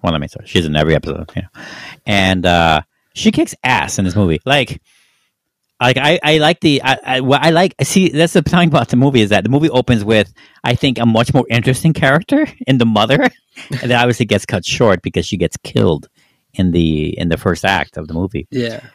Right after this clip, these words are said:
Speaker 1: And that's the, that's, like, the driving force of when she time travels to stop the killer because her mom is in high school at that time. Anyway,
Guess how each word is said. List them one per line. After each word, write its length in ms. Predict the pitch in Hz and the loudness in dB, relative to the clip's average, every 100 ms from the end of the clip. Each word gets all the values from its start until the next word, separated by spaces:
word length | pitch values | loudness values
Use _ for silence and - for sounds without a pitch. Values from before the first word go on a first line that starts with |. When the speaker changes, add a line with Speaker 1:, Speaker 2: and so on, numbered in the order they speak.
| - | -4
Speaker 1:
And 120 | 113 | 0
that's 160 | 123 - | 0 -2
the, 100 | 90 | -2
that's, 200 | 107 98 | -2 -2
like, 120 | 92 | -2
the 100 | 85 | -4
driving 460 | - 95 90 82 | -2 0 0 -2
force 600 | - 104 85 69 - - - | -8 -2 -2 -2 -8 -10 -4
of 400 | 92 78 71 - _ _ _ _ | 0 0 -2 -12 _ _ _ _
when 120 | 101 | -6
she 120 | - | -4
time 240 | 90 101 90 | -2 -2 0
travels 320 | - 78 78 | 0 0 0
to 100 | 87 | -4
stop 220 | - 80 | -2 -2
the 60 | - | -2
killer 280 | - 208 131 | 0 2 0
because 280 | 113 104 - | 0 -2 0
her 100 | 92 | 2
mom 240 | 92 87 | 2 2
is 60 | 82 | -2
in 80 | |
high 160 | 80 117 | 0 0
school 240 | - 85 | 2 0
at 80 | 73 | 0
that 140 | - - | -2 -10
time. 220 | - - | -14 -6
Anyway, 240 | 110 82 | -4 -4